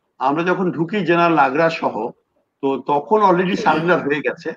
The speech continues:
আমার একটু অন্য কাজ ছিল, আমাকে কিছু সাপোর্টের কাজে রেখেছিল তারা, যেহেতু আমি local commander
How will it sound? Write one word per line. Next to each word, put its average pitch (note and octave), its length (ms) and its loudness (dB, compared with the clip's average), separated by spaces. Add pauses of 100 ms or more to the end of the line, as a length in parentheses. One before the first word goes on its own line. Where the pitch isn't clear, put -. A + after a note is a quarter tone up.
আমার B2+ 240 -4
একটু C#3 180 -2
অন্য C3+ 220 0
কাজ C3+ 280 0
ছিল, - 200 -6
আমাকে C3 320 -2
কিছু C3+ 380 -8 (400)
সাপোর্টের E3 640 2
কাজে C3+ 260 -2
রেখেছিল B2 500 -6
তারা, A2+ 360 -8 (480)
যেহেতু C#3 180 -2
আমি D3 140 2
local D3 340 2
commander C3 420 2